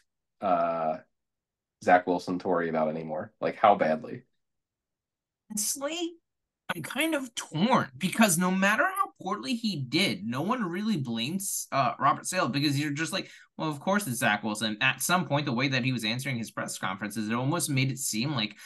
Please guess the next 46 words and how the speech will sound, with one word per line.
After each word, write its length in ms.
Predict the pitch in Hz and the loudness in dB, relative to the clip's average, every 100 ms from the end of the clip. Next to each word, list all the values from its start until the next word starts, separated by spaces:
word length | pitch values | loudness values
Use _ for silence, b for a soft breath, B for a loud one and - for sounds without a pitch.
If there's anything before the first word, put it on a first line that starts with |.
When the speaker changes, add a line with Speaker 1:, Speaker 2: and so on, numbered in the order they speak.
| B | B
Speaker 2:
someone 340 | - 170 160 143 | 0 4 4 4
else 200 | 117 131 | 0 0
in 80 | 165 | -2
the 60 | |
front 240 | 120 131 123 | 0 0 0
office 480 | 117 120 117 - 120 | 0 0 0 -2 -4
wanted 480 | 117 110 110 135 139 | -6 -2 0 2 0
Wilson 460 | 101 101 113 - 123 | -4 -4 -4 -2 -4
to 80 | 113 | -6
continue 500 | - 117 120 120 113 92 | -4 -4 -2 -2 -2 -4
to 0 | |
be 180 | 71 95 | -4 0
there. 280 | - 95 113 B B | 2 2 0 B B
So 140 | - 180 | 6 8
it 40 | |
was 120 | 175 | 8
almost 440 | - 170 247 254 233 | 6 6 8 8 6
like 120 | 190 | 2
no 120 | 175 | 0
matter 220 | 202 415 | 0 2
what 140 | 359 190 | 2 2
happens, 260 | 180 214 | 0 0
as 60 | 143 | -2
long 100 | - | -4
as 60 | 349 | -4
the 80 | - | -4
defense 480 | - 156 226 240 | -2 -2 0 -2
looked 120 | 170 131 | -2 -4
good, 220 | 208 - | -4 -4
Saleh's 320 | 139 - 349 | -4 -2 -2
always 280 | 160 240 139 | 0 -2 -2
gonna 200 | 143 110 | -2 -4
look 220 | 98 - | -8 -12
good. 320 | 104 87 135 B B B | -12 -12 -14 B B B
And 240 | 143 143 135 | -4 0 2
now 320 | 135 175 240 | 4 4 4
that 280 | 208 180 - _ - | 4 2 0 _ -6
obviously 540 | 151 165 180 160 160 | -4 0 0 0 0
he's 240 | 139 135 - | 0 0 -2
pulled 560 | - - 196 143 123 - | -8 -4 0 0 -2 -4
and 160 | 117 | -6
Tim 260 | - 127 110 | -4 -2 -2
Boyle's 500 | 120 196 202 120 101 | 0 0 0 0 -2
in, 360 | 107 101 98 135 | -2 -4 -8 -10
<laughs> 760 | - - 139 135 - - - | -12 -6 -6 -6 -14 -20 -4
I 140 | - | 0